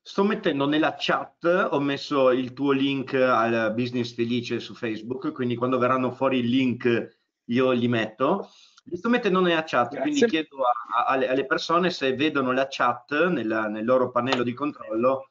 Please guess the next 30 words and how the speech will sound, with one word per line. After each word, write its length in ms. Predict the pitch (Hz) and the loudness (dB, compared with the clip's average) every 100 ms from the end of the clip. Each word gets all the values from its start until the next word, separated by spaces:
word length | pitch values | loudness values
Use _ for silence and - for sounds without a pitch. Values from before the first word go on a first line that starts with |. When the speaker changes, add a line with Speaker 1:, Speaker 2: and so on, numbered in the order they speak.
| _ _ - | _ _ -12
Speaker 1:
c'è 140 | 127 | -6
una 160 | 131 151 | -4 -2
chat 360 | 139 123 123 | 0 0 0
che 140 | - 123 | -4 -6
se 160 | - | -6
nel 140 | 117 107 | -8 -6
caso 220 | 127 120 | -8 -6
in 100 | 107 | -6
cui 200 | 139 120 | -4 -2
non 180 | 110 110 | -2 -2
va 100 | 123 | -2
a 40 | |
finire 360 | - 107 123 127 | -2 -4 -2 0
là 160 | 107 | 0
la 140 | 117 107 | 0 -2
metto 280 | 104 - 107 | -4 -8 -6
nelle 280 | 101 101 | -4 -4
domande. 680 | 95 101 98 92 90 92 92 _ _ _ _ _ | -4 -2 0 0 -4 -8 -14 _ _ _ _ _
Ehm, 1000 | 113 113 113 113 110 110 107 107 107 104 _ | -2 0 2 2 2 0 -2 -2 -6 -10 _
e 100 | 196 | -2
io 300 | 233 208 240 | 0 0 0
ho 40 | |
scritto 360 | 240 196 196 190 | 2 0 0 0
cosa? 380 | 139 120 123 143 | 0 2 2 2
Ho 60 | |
messo 260 | 175 135 117 | 2 0 -2
un 140 | 127 | -4
tuo 120 | 151 233 | -2 0
link 360 | 196 190 180 - | 0 -2 -4 -4
intanto 760 | 156 151 107 113 170 233 254 | -2 0 0 -2 -2 -2 -4